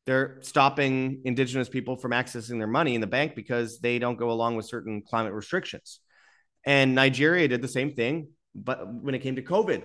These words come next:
restrictions, shutting down bank accounts over vaccine passports.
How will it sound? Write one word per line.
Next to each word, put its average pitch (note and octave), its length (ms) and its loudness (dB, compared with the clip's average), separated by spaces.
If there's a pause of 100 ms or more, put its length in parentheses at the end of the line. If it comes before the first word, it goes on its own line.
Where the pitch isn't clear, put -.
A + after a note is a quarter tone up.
restrictions, E2+ 760 -12
shutting G2+ 260 -2
down F#2 140 -4
bank F2+ 220 -8
accounts F#2+ 340 -10
over G2 140 -6
vaccine G#2 420 -4
passports. F2+ 680 -10